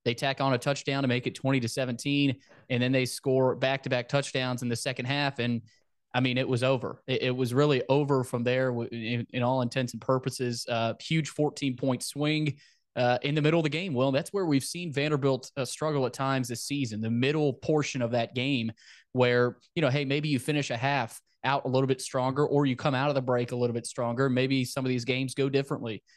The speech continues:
uh, because th-, this is where Vanderbilt has to avoid this. Well, they've, they've gotta get to the point where these swings aren't just the game. It's like, all right,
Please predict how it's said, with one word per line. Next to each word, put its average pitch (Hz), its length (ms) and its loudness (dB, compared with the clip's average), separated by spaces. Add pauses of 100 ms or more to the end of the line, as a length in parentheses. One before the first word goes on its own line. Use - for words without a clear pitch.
(200)
uh, 113 280 -2
because 120 380 -4
th-, - 180 -6 (840)
this 180 260 0
is 175 80 -8
where 160 160 2
Vanderbilt 139 340 2
has 131 280 -2
to 120 400 0 (340)
avoid 123 720 4
this. 123 240 -2
Well, 131 100 2
they've, 127 160 0
they've 131 160 0
gotta 143 220 0
get 139 140 0
to - 60 -4
the 127 80 2
point 135 300 0
where 127 180 2
these 127 280 0
swings 143 720 0
aren't 135 240 0 (100)
just 127 240 -4
the 127 60 -6
game. 120 340 -4
It's 107 100 -12
like, 113 220 -10
all 123 100 6
right, 131 180 6